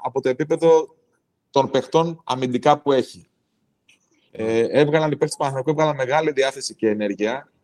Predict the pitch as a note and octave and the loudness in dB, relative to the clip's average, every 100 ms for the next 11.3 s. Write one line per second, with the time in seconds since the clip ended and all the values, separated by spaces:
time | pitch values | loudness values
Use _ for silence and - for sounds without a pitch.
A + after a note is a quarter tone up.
0 | _ _ _ G#2+ G#2+ A2 A2 - - A#2+ | _ _ _ -8 -4 -2 -4 -4 2 4
1 | D3 D3+ D3 B2+ B2+ C#3 C#3 D#3 D#3+ D3 | 6 6 4 2 -2 -2 -2 -4 -2 2
2 | D#3 D3 D3+ D#3 C3 D3+ B2+ F#2 E2+ _ | 4 4 2 0 0 -2 -2 -6 -14 _
3 | _ _ _ _ A#2 A2+ A#2+ B2+ D3+ - | _ _ _ _ -2 0 0 0 0 2
4 | B2 B2 B2+ A2+ A2+ G#2 G#2+ G#2+ G#2+ B2 | 4 4 2 2 0 -2 -6 -10 -8 -6
5 | D3 - _ _ _ _ _ _ _ _ | -6 -10 _ _ _ _ _ _ _ _
6 | _ _ - B2 A2 C3 D#3+ E3 D3 - | _ _ -6 -2 2 2 2 0 -2 0
7 | A#2+ G2 - _ - G#2 F#2+ A2 A2 - | -2 -2 -6 _ -16 -14 -16 -8 -6 -2
8 | C#3+ D3 C3 B2 A#2 A2+ C3 C#3 - A2 | -2 -2 -4 -4 -2 0 0 0 -2 -4
9 | - - _ _ _ - G2+ G2+ G2 G2+ | -6 -10 _ _ _ -6 -4 -2 -2 -2
10 | A2 G#2+ A2+ D3 C#3+ C3+ G2+ B2 A#2+ A#2 | 0 2 2 0 -2 -8 -2 0 0 -4
11 | - C#3+ E3+ | -2 -2 -2